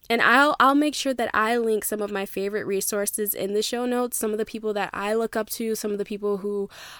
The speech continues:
have really inspired me to, like, take my debt by the balls and just, mm, kill it. So, um, yeah, I'll definitely make sure to put that in the show notes, so check it out. Um, and the last thing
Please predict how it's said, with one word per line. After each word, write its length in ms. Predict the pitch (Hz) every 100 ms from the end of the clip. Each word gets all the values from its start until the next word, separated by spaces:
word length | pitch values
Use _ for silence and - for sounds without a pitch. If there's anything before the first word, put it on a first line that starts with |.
| -
have 340 | 208 202 196
really 180 | 202 202
inspired 460 | 202 - 190 202 196
me 160 | 190
to, 100 | 180
like, 340 | 175 180 - - -
take 400 | - 190 185 - - -
my 340 | 190 180 180
debt 420 | 175 - 180 175 -
by 140 | 190
the 100 | 190
balls 560 | 180 156 165 180 185 -
and 180 | 185 -
just, 380 | 175 180 - -
mm, 300 | 180 185 170
kill 300 | - 214 185
it. 180 | 202 - _ - - - -
So, 540 | - 220 196 190 190 -
um, 400 | 190 185 185 185 - -
yeah, 220 | 208 190
I'll 100 | 185
definitely 380 | 185 - 247 254
make 180 | 220 -
sure 160 | 202
to 80 | 196
put 160 | - -
that 180 | 185
in 60 | 185
the 80 | 185
show 200 | - 175
notes, 300 | 170 165 -
so 280 | 175 170 - _ _ - -
check 260 | - 202
it 60 | 196
out. 480 | 156 - - - - - - - - -
Um, 640 | 202 208 214 214 208 208 214 _ _ _ _ - -
and 120 | 269
the 80 | 269
last 480 | 247 240 269 - -
thing 440 | 185 180 180